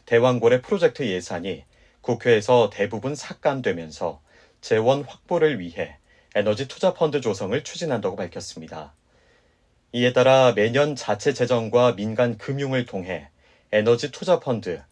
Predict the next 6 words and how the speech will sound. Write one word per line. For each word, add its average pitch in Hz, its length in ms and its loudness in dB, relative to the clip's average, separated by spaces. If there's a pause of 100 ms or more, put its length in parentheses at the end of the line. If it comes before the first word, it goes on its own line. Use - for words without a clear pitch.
(220)
천억 170 380 4
원을 104 240 0
조성할 90 460 -8
계획입니다. 82 800 -10 (1300)
한편 151 460 4
한국석유공사는 135 1200 -2